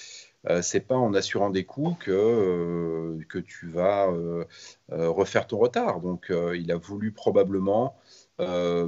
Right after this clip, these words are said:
pousser un peu, mais dans d'autres conditions, s'il avait été, euh, ex aequo avec, euh, Dustin à ce moment-là ou avec un, un point de retard, il aurait peut-être pas pris ce risque.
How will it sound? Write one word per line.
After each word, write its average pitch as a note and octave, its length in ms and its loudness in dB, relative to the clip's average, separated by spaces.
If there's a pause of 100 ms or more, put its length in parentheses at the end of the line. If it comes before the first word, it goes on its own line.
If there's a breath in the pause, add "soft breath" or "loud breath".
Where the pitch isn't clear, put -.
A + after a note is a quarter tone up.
(120)
pousser B2 360 -2
un G#2+ 120 2
peu, E3 420 2 (540)
mais G#2+ 320 2
dans G#2+ 240 2
d'autres G2+ 300 0
conditions, B2 760 0
s'il A2 260 -2
avait G2 140 2
été, G2 280 0
euh, E2+ 340 2 (220)
ex F#2+ 220 -8
aequo G#2+ 360 2
avec, F2+ 300 -2
euh, F2+ 140 -2
Dustin G2 400 -4
à F#2 60 2
ce - 140 -6
moment-là F2+ 460 4
ou A2+ 140 0
avec F2+ 220 -6
un, F#2 160 -6
un F#2+ 120 -8
point G2+ 200 -4
de G2 60 -12
retard, A#2+ 360 -2
il F#2 100 -2
aurait F#2 120 4
peut-être G#2+ 320 -6
pas G#2+ 120 -2
pris A#2 120 -10
ce B2 120 -6
risque. G2+ 260 -4